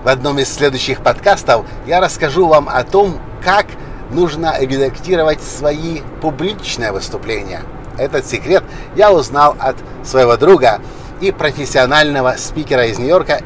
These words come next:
Исаака Гельвиновича. Хотите знать? Следите за подкастами. В одном из ближайших я обязательно расскажу вам о том, как самого себя редактировать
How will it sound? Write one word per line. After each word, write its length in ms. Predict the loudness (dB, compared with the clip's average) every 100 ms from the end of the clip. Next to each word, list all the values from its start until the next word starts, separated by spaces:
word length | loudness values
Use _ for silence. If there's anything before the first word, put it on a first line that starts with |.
| -10
Исаака 480 | -6 -4 -2 -4 -4 -8 -14 -10 -6
Гельвиновича. 680 | -2 0 0 -2 -6 -10 -10 -14 -14 -14 -8
Хотите 360 | -6 -2 0 0
знать? 300 | 2 2 2 -6 -16 -12
Следите 680 | -4 2 2 2 -2 0 2
за 140 | 2
подкастами. 600 | 0 0 -2 -2 -8 -10 -10 -4
В 40 |
одном 300 | -2 0 -2
из 240 | -2 -8 -6
ближайших 500 | 0 2 2 0 -8 -10 -12 -4
я 120 | -4
обязательно 680 | -4 -2 0 0 0 -4 -6
расскажу 360 | -6 -6 -4 -4
вам 140 | -2
о 60 | 4
том, 220 | 6 4 -6 -14 -14 -12 2
как 200 | 6 6 2 -14 -14 -14 -10
самого 420 | 0 2 4 4
себя 440 | 2 0 2 0 0 -8
редактировать 640 | -6 -4 -2 2 4 4